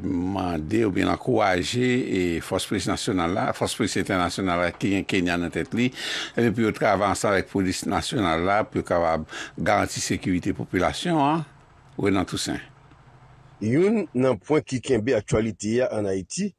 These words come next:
Speaker 2: se kesyon ki gen rapò ak polisye kenyan yo ki kòmanse debake nan peyi d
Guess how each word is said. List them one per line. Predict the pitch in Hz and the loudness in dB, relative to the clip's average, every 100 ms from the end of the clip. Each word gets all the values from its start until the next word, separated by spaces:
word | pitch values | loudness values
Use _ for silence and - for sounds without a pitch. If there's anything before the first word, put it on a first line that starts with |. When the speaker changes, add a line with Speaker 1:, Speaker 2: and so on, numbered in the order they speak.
| _ _ _ | _ _ _
Speaker 2:
se | - 240 | -4 -2
kesyon | 220 202 226 185 | 0 0 0 -2
ki | 123 98 | -2 -2
gen | 101 127 | 0 0
rapò | 113 170 185 | 0 0 0
ak | 117 101 127 | 0 -4 -2
polisye | 123 107 - 143 | -2 -2 -4 -4
kenyan | - 127 104 95 95 | -2 -2 0 -2 -2
yo | 135 156 _ _ _ | -4 -6 _ _ _
ki | - 151 | -4 0
kòmanse | 147 117 - 135 | 2 2 0 -4
debake | 123 120 101 - 143 - | -2 0 0 0 -4 -2
nan | 117 95 | -2 -2
peyi | 113 123 | -2 -2
d | 117 | 0